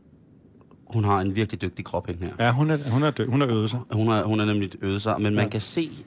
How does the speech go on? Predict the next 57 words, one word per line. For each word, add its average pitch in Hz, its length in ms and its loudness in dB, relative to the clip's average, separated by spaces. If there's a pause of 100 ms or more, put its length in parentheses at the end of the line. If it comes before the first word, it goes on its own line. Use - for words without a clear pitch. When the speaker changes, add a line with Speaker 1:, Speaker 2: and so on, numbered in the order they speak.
Speaker 1:
at 101 100 0
måske 110 400 -2
er 120 100 2
det 131 140 -2
et 127 100 -4
lidt 113 220 -2
lummert 147 300 -2
sted, 120 180 0
fordi 117 340 -4
oppe 147 260 2
over 131 200 0
skabet 123 540 -4 (160)
i 107 260 -4
en 110 80 -2
af 113 60 0
hjørnerne, 101 300 0
der 120 80 -2
hænger 156 280 -4
der 156 80 -4
nemlig 98 260 -2
et 92 60 -10
billede. 92 460 -2
Speaker 2:
Ja, 160 80 4 (220)
ja. 113 120 2
Speaker 1:
En 113 120 2
tegnet 135 480 -2
godt - 180 -2
nok 104 100 0
Speaker 2:
Så 110 120 0
Speaker 1:
billede. 110 180 2
Speaker 2:
vi 110 40 4
er 139 60 4
inde 151 380 2
i, 120 40 -2
vi 101 140 -4
er 101 40 0
inde 117 100 0
i 170 40 0
soveværelset, 123 680 -2
og 101 80 -4
vi 107 60 -2
Speaker 1:
Vi 113 60 2
Speaker 2:
er 117 80 4
Speaker 1:
er, 127 60 4
Speaker 2:
inde 131 180 2
i, 101 380 2
Speaker 1:
øh, 92 140 -2
Speaker 2:
hos 101 180 -4
et 104 80 -4
par, 113 260 0
der, 113 340 -2
der 95 180 -10
synes, 110 240 -10
det 107 140 -6
her 104 100 -2
er 90 60 -6
sjovt. 90 260 -10